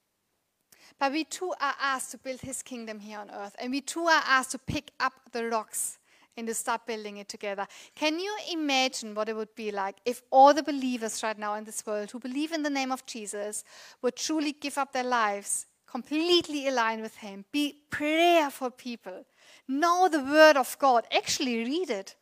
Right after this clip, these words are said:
study it, let it transform their life, and be willing to be used in this world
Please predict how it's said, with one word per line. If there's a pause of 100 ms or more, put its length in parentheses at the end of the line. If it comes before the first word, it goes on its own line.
study
it,
let
it
transform
their
life, (340)
and
be
willing
to
be
used
in
this
world